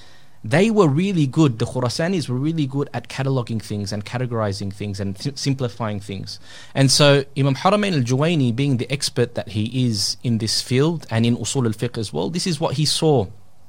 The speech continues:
And so he started to categorize things in terms of daruriyat, uh, hajiyat, and tahsiniyat. His student, Imam al-Ghazali,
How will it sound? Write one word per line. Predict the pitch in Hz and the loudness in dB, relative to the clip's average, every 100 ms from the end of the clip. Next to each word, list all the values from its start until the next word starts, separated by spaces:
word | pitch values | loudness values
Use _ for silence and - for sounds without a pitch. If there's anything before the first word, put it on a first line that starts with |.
| - - - - | -18 -16 -16 -2
And | 135 127 120 | 4 6 6
so | 135 123 - - - - | 6 6 2 -8 -12 -2
he | 160 | 0
started | - 160 - | 2 2 0
to | - | -6
categorize | - 151 139 135 123 117 | -2 0 2 2 2 0
things | 131 131 127 113 | 0 0 0 -2
in | 107 | -2
terms | 120 113 104 | -2 -2 -2
of | 101 104 | -4 0
daruriyat, | 110 104 104 127 160 170 160 - - - - - - | 0 0 -2 0 4 4 2 -6 -16 -18 -18 -18 -8
uh, | - 110 | -2 -2
hajiyat, | - 117 110 110 139 160 156 | 0 0 0 0 2 2 2
and | 131 | -2
tahsiniyat. | 131 - 123 113 110 95 - - - - - - - - - - - - - - - | -2 -4 0 2 2 0 -4 -16 -18 -18 -18 -18 -18 -18 -18 -20 -18 -18 -18 -18 -2
His | 143 131 - - | 2 2 0 2
student, | - - 185 254 220 123 - - - - - - - - - | 4 4 4 6 6 4 0 -4 -10 -18 -18 -18 -18 -18 0
Imam | 131 151 175 | 4 6 6
al-Ghazali, | 120 120 107 151 156 110 | 6 4 8 10 10 8